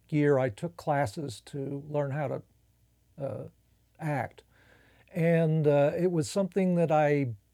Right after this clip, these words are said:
was actually pretty good at, and mainly because I dedicate myself to learning. I take classes at a, a, a facility called Actor Factory,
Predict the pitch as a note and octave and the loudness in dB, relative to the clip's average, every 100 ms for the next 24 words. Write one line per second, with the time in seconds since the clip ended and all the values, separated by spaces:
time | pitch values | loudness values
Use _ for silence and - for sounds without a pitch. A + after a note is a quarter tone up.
0 | _ _ _ C#3+ C#3 - _ - D#3 - | _ _ _ -8 -8 -8 _ -8 -4 -4
1 | F3 D#3 G#2 _ F#3 C#3 F3+ A#3+ B2 A2+ | -2 -2 -4 _ -2 2 4 6 4 -2
2 | F3 - _ _ _ _ F3 D#3+ D3 F3 | -6 -14 _ _ _ _ 0 2 4 4
3 | A#3+ F3 E3 D#3 D#3 C3+ C3 A#2+ E3 F3 | 4 2 2 0 0 0 0 2 2 2
4 | D#3 D#3 - C3 A#2+ - D3+ D3 - C#3+ | -2 -4 -8 -12 -8 -2 0 -2 -6 -8
5 | C3+ D#3+ D#3+ C3+ C3+ G#2+ _ - - D3+ | -2 0 0 -2 -6 -12 _ -20 -12 -10
6 | A#2 E3 E3 E3+ D#3+ D#3 D#3 C3 D3 C#3+ | -2 -2 -2 2 2 2 -2 0 0 2
7 | C3+ D3 - D3+ C3 E3+ - C#3 B2+ A#2+ | -2 -4 -10 -14 -14 -14 -10 -8 -8 -10
8 | - _ _ _ _ - G#2 D3 - F3 | -14 _ _ _ _ -12 -6 -6 0 2
9 | D#3+ D3 B2 D#3 C3+ D#3+ E3 E3 D3 G2+ | 4 2 -2 -2 -2 2 0 0 -8 -8
10 | C3 A#2 G#2 - D#3 D#3 | -6 -6 -6 -10 -6 -8